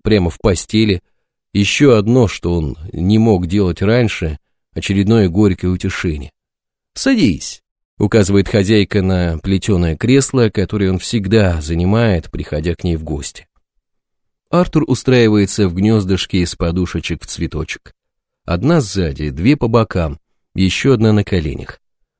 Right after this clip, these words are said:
Не особо мужественно и вообще неловко так сидеть, но что поделать.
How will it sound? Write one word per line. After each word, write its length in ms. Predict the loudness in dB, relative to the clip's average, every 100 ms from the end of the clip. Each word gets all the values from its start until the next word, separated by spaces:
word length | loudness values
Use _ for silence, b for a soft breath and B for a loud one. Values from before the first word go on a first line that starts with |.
| -4
Не 100 | 0
особо 320 | 2 2 4
мужественно 640 | 4 4 2 0 2 4
и 140 | 4 4
вообще 380 | 4 2 2 2
неловко 540 | 4 4 4 2 -4
так 200 | -4 -4
сидеть, 460 | -2 0 0 -4 -6
но 220 | -2 -2
что 220 | -2 -4
поделать. 540 | -2 -2 0 -2 -6